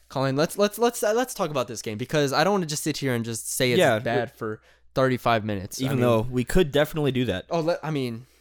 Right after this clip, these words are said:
Speaker 1: don't, don't tempt me, Colin.
Speaker 2: <laughs> Don't
Speaker 1: I
Speaker 2: tempt
Speaker 1: might. I might.
Speaker 2: <laughs>
Speaker 1: But, all right, but let's t-, say it's bad in a different, in different ways. That
Speaker 2: Yeah,
Speaker 1: way
Speaker 2: let's,
Speaker 1: it's at
Speaker 2: let's,
Speaker 1: least interesting to
Speaker 2: I
Speaker 1: listen
Speaker 2: think,
Speaker 1: to.
Speaker 2: yeah, because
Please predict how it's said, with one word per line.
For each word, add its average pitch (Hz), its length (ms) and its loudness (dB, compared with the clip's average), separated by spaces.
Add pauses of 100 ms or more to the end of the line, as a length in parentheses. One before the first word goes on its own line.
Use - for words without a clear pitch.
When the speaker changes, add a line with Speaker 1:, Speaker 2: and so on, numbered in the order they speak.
(520)
Speaker 1:
don't, 165 400 -2
don't 196 180 0
tempt 247 280 2
me, 117 100 -2
Colin. 170 320 2
Speaker 2:
<laughs> - 60 -8
Don't 190 200 6
Speaker 1:
I 165 60 4
Speaker 2:
tempt 214 100 6
Speaker 1:
might. 202 500 2 (300)
I 185 120 -2
might. 160 600 -2
Speaker 2:
<laughs> - 60 -20 (240)
Speaker 1:
But, 160 440 2 (200)
all 185 120 2
right, 127 180 2
but 160 100 2
let's 220 200 2
t-, - 160 -10
say 214 160 4
it's 175 100 0
bad 147 240 2
in 131 100 0
a 123 60 0
different, 117 400 -4 (300)
in 147 100 0
different 123 300 -4
ways. 104 260 -6
That 131 80 0
Speaker 2:
Yeah, 135 80 8
Speaker 1:
way 120 60 6
Speaker 2:
let's, 135 80 6
Speaker 1:
it's 127 100 0
at 139 60 2
Speaker 2:
let's, 143 80 6
Speaker 1:
least 139 160 0
interesting 123 420 0
to 101 60 -6
Speaker 2:
I - 20 -6
Speaker 1:
listen 120 140 2
Speaker 2:
think, 180 200 2
Speaker 1:
to. 107 140 -10 (140)
Speaker 2:
yeah, 139 180 6
because 120 460 0